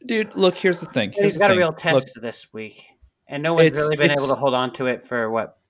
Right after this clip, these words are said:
Speaker 2: not that long? I don't know. I don't, I'm just saying.
Speaker 1: It's been one, two weeks tops, but here's the thing. A curse is nonsense, okay? Look,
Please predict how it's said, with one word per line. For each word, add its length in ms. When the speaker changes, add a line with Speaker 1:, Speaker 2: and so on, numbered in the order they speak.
Speaker 2:
not 280
that 180
long? 260
I 60
don't 120
know. 140
I 180
don't, 180
I'm 160
just 140
saying. 100
Speaker 1:
It's 160
been 280
one, 440
two 220
weeks 360
tops, 380
but 160
here's 220
the 80
thing. 300
A 80
curse 440
is 320
nonsense, 760
okay? 420
Look, 240